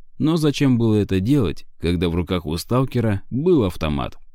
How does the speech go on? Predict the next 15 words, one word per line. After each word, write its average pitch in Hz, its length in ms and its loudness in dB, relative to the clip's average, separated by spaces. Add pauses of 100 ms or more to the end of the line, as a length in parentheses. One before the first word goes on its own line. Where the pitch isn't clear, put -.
(260)
Гуппи 110 460 2
как 90 200 -2
следует 113 400 2
прицелился, 101 800 2
нажал 123 420 2
на 131 160 6
спусковой 104 640 0
крючок 107 640 -2
и 151 160 2
не 143 160 6
отпускал 120 760 0
его 107 140 4
до 98 140 0
тех 78 300 -2
пор, 120 300 0